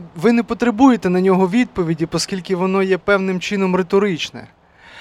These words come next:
Е, фактично, ви тут проговорили певну тезу, яка, е, вас, е, хвилює. Єдине, що я міг би додати до того, що ви сказали, в,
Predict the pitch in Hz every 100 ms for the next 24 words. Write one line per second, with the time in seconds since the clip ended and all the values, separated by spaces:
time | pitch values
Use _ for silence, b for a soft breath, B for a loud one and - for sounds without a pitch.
0 | B 156 160 160 160 160 143 180 - 208
1 | - 190 202 208 175 196 185 196 202 214
2 | 190 175 208 196 190 214 208 170 151 147
3 | 139 156 147 147 147 156 151 160 160 -
4 | - 151 151 - 170 185 226 190 147 B
5 | B - 185 240 233 214 - 220 214 208
6 | 214 214 165 196 185 185 269 254 151 151
7 | 170 151 143 156 151 - 160 196 202 160
8 | B B B B - 143 156 196 196